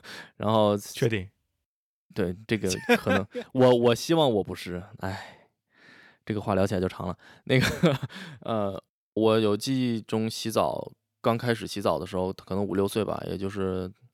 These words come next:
Speaker 1: 咱们过去九十年代初，啊，那个时候还是公共浴室，还不是，就是每家每户都没有自己洗澡的地方。
Speaker 2: 嗯。
Speaker 1: 呃，公共浴室，然后去公共浴室就比较痛苦，而且，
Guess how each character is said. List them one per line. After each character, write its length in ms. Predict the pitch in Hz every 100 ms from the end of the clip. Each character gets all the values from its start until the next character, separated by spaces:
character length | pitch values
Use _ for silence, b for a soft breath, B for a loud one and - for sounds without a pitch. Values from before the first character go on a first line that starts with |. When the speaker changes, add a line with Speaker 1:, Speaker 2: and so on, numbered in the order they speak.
| - _
Speaker 1:
咱 160 | - 92
们 180 | 95 95
过 140 | 98
去 320 | 90 104 92
九 180 | 90 85
十 120 | 101
年 120 | 92
代 140 | 101 98
初， 320 | - 107 120 - b b b b
啊， 180 | - 67 90
那 100 | 110
个 80 |
时 80 | 104
候 340 | 95 98 98 92
还 180 | -
是 140 | 92 107
公 160 | 139
共 180 | 143 156
浴 120 | 104
室， 340 | 87 - 90 -
还 180 | - 87
不 180 | - 98
是， 300 | - 104 92
就 160 | -
是 20 | 117
每 120 | 98
家 140 | 104
每 100 | 110
户 160 | 95 104
都 120 | 107
没 120 | 107
有 80 | 107
自 120 | 92 104
己 60 |
洗 160 | 87 92
澡 100 | -
的 100 | -
地 120 | -
方。 200 | 90 - B B
Speaker 2:
嗯。 200 | 117 107 B _
Speaker 1:
呃， 260 | - 90 90
公 140 | 107
共 120 | 117 110
浴 100 | 95
室， 200 | - -
然 100 | 101
后 80 | 113
去 140 | -
公 140 | 127 135
共 140 | 135
浴 120 | 127
室 280 | 110 117 107
就 400 | 98 104 98 92 -
比 100 | -
较 140 | - 90
痛 160 | -
苦， 160 | 92 -
而 120 | -
且， 220 | 107 101